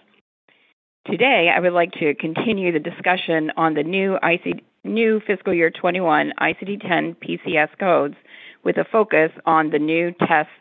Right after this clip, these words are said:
and substances that appear in the P C S tables. Brexanolone is a substance that treats postpartum depression. It is administered as a continuous infusion over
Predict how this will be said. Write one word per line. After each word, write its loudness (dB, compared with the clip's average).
and -2
substances -2
that 0
appear 2
in 0
the 0
P -2
C 4
S 4
tables. 0
Brexanolone 2
is 0
a 0
substance 0
that 2
treats 0
postpartum 0
depression. -4
It 4
is 4
administered 0
as 2
a 0
continuous 0
infusion -2
over 0